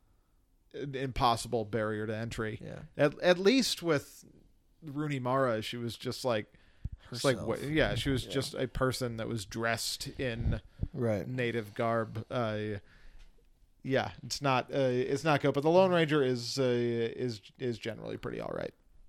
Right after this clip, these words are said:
Speaker 2: Yeah. All right. So
Speaker 1: So it
Speaker 2: Tied.
Speaker 1: is, uh, we are all tied up.
Speaker 2: The Golden Compass opened at number one. Enchanted was in its third weekend, and This Christmas was in its third weekend. Both made ten and five, respectively.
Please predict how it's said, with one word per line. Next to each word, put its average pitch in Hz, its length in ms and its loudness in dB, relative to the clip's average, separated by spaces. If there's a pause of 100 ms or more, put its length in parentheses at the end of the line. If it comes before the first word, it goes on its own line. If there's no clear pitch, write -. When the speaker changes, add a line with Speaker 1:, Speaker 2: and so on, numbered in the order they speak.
(100)
Speaker 2:
Yeah. 190 260 6 (120)
All 160 160 6
right. 170 160 8
So 147 480 6 (460)
Speaker 1:
So 110 440 -6
it 107 40 -6
Speaker 2:
Tied. 147 320 6
Speaker 1:
is, 113 120 -6
uh, 110 220 -6
we 110 140 -6
are 110 80 -4
all 113 100 -4
tied 120 260 -4
up. 123 160 -4 (480)
Speaker 2:
The 143 100 6
Golden 214 220 12
Compass 226 380 8
opened 208 260 10
at 196 60 6
number 196 240 10
one. 202 460 8
Enchanted 202 640 4
was 180 180 6
in 165 120 6
its 151 160 -2
third 180 260 6
weekend, 190 480 2
and 139 120 2
This 160 140 2
Christmas 208 540 0
was 170 160 2
in 151 120 4
its 135 180 -2
third 120 340 -2
weekend. 135 640 -4
Both 131 320 -4
made 107 260 -6
ten 95 300 -10
and 69 140 -12
five, 175 420 2
respectively. 180 800 2